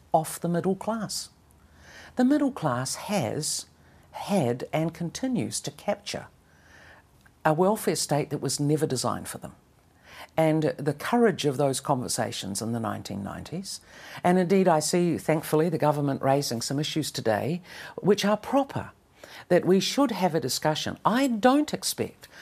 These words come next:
a hard-working family with very modest income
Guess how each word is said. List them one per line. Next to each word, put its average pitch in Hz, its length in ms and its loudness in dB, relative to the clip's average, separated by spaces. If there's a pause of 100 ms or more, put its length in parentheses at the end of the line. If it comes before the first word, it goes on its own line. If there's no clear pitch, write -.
(220)
a - 60 -2
hard-working 165 880 2 (120)
family 110 540 -4
with 127 280 0
very 170 360 4
modest 185 460 0
income 110 480 -8